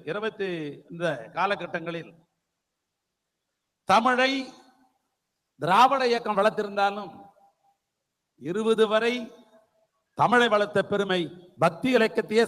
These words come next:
சார்ந்ததாகத்தான் இருக்கிறது. அப்படித்தான் சான்றுகள் கூறுகிறது. அப்படிப்பட்ட அருணகிரிநாதர் பாடிய பாடல்கள் பதினாறாயிரம் பாடல்கள். அதில் நமக்கு கிடைக்கப்பட்டது ஆயிரத்தி முன்னூத்தி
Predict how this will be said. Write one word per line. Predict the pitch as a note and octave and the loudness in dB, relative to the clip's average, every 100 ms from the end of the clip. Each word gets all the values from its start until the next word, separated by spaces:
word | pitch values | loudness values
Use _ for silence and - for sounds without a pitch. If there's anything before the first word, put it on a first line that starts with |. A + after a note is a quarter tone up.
| G3 | 4
சார்ந்ததாகத்தான் | G#3+ G#3 G3 F#3+ G3 F#3+ F#3 | 2 4 4 4 4 2 2
இருக்கிறது. | F3+ F3+ F3 E3 D3+ - C#3 | -2 0 0 0 -2 -2 -4
அப்படித்தான் | E3 F#3+ G3 G#3 | -2 -2 -2 0
சான்றுகள் | E3+ F#3+ G3+ F3+ D#3+ - | 2 2 0 -6 -8 -10
கூறுகிறது. | C#3+ C3 A#2 G#2 _ _ _ _ _ _ _ _ _ _ _ _ _ _ _ _ _ _ _ _ _ _ _ _ _ - | -14 -14 -18 -20 _ _ _ _ _ _ _ _ _ _ _ _ _ _ _ _ _ _ _ _ _ _ _ _ _ -4
அப்படிப்பட்ட | G3 D4+ C#4 C#4 G#3 G#3 F3 D#3+ | -2 0 2 0 2 2 2 0
அருணகிரிநாதர் | A#3 B3+ A3+ G#3+ G3+ F3+ D#3+ A#2 - _ _ _ _ _ _ _ _ _ _ _ - | 0 0 -2 -2 -4 -4 -6 -12 -20 _ _ _ _ _ _ _ _ _ _ _ 0
பாடிய | F3 B3+ A#3+ - | 2 2 2 0
பாடல்கள் | F#3+ G#3 F#3+ A3 | 0 0 -2 -6
பதினாறாயிரம் | D#3 F3 A3 G#3 G3 F#3 E3+ C#3+ | -8 -6 -4 -4 -2 -4 -8 -12
பாடல்கள். | D3 A#2+ A2+ _ _ _ _ _ _ _ _ _ _ _ _ _ _ _ _ _ | -14 -16 -20 _ _ _ _ _ _ _ _ _ _ _ _ _ _ _ _ _
அதில் | E3+ G3 F3 | 0 0 -2
நமக்கு | E3+ C#3 C#3 | -4 -8 -6
கிடைக்கப்பட்டது | G3+ A3+ A3 G3 F#3 G3+ G3+ B2+ - G#2 | -4 -4 -6 -6 -4 -4 -4 -6 -8 -2
ஆயிரத்தி | E3+ A3 G3 F#3+ | 0 0 -4 -8
முன்னூத்தி | E3+ E3+ F#3 - | -10 -8 -10 -8